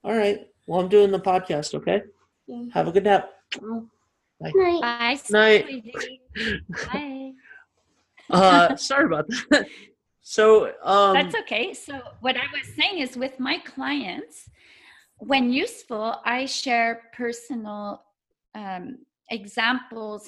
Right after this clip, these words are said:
Speaker 3: in my life so that they can see when I give them tools that it is doable. And, but they also see the humanity in me. And I have some clients who are like,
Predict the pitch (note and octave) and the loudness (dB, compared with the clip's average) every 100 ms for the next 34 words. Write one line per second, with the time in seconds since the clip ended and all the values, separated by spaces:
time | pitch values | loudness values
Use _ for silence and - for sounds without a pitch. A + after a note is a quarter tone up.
0 | - G#3 G3+ G#3+ C4 D#4+ A#3 D#3+ - - | -14 -12 -10 -6 -6 -4 -6 -6 -8 -14
1 | - A#3+ A#3 A3+ A#3 G#3+ G#3+ - _ _ | -8 -4 -4 -4 -2 -2 -4 -12 _ _
2 | _ _ _ _ A3+ A#3 A3+ A3+ A#3 A3 | _ _ _ _ -8 -4 -4 -4 -8 -8
3 | - - A#3+ G#3+ G#3 G#3 G#3 A#3 - _ | -12 -14 -10 -10 -10 -12 -12 -14 -16 _
4 | _ A3+ G#3 G#3 A3 G3 G3+ G3 G3 - | _ -8 -6 -4 -6 -8 -12 -12 -14 -12
5 | D#4+ C4+ A#3 - A3 G#3+ A3 B3 C#4 A3 | -6 -6 -6 -6 -6 -6 -10 -8 -10 -10
6 | A3 A3 A#3 - E3+ F3+ A3+ D#4 - _ | -8 -8 -8 -8 -10 -8 -10 -10 -14 _
7 | _ _ _ _ _ _ _ - A3+ A3+ | _ _ _ _ _ _ _ -6 -4 -6
8 | A3 - B3 B3 A3 C4+ C#4 C4+ B3 - | -10 -8 -4 -2 0 0 0 -6 -6 -8
9 | B3 A3+ A3 - A#3 G3+ G#3+ D4 F4 A3+ | -6 -6 -6 -6 -6 -2 -2 -2 -4 -10
10 | F#3 F3+ F3+ - - - _ _ _ _ | -12 -12 -12 -14 -16 -20 _ _ _ _
11 | _ _ _ _ A3+ A3+ - B3+ G#4+ A4+ | _ _ _ _ -8 -6 -2 0 0 -4
12 | C#4+ - C#4+ D#4 - - C#4 B3+ B3+ B3 | -6 -6 -4 -4 -6 -6 -2 -2 -6 -8
13 | A3+ A3+ A3 | -6 -6 -8